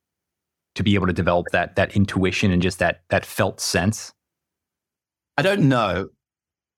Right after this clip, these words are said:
Speaker 2: I think some people are just better at it than others. I think people, some people are better at knowing what they're interested in,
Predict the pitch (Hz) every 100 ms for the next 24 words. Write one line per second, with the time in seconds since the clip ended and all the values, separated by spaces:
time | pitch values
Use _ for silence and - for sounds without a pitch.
0 | _ _ - 123 135 127 120 120 - 110
1 | 98 - 101 95 92 95 92 92 95 117
2 | - - - 110 110 113 104 101 - 107
3 | 101 95 92 95 82 95 98 95 95 90
4 | 90 85 92 101 - 113 113